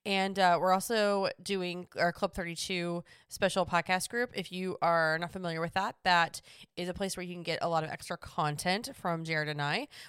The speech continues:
We do live streams from the parks and from home. We have a special, uh, episode, or we do a special show called Club thirty-two Show. We have a, a Cool Kids Kitchen show that we do once a month, which we'll be doing next,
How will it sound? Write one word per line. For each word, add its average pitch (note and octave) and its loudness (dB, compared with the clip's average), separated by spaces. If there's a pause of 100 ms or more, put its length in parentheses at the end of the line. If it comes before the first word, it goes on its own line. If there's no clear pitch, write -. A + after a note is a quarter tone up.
We G3 -6
do F#3 -4
live D#3+ 2
streams F3+ -4
from E3 -4
the D3+ -4
parks G3+ 0
and F3+ -2
from D#4 -4
home. F#3 0 (480)
We G#3 -4
have F#3 0
a F3 0
special, F#3 2 (220)
uh, F3+ 6
episode, F3 2
or F3+ 2
we F#3+ -2
do - -4
a G3+ 0
special G3+ -2
show F#3 2
called E3+ -4
Club - 0
thirty-two F3+ -6
Show. A#3 4 (380)
We G#3 -2
have F3+ 4
a, D3 2
a C#3+ -6
Cool A#3+ -4
Kids F#3 -4
Kitchen C4 -6
show C4+ 0
that B3+ -2
we B3 -6
do A#3+ -2
once A3+ -4
a G#3+ -6
month, A#3 2
which A3 -8
we'll F#3 -8
be F#3 -4
doing F3 -4
next, - -8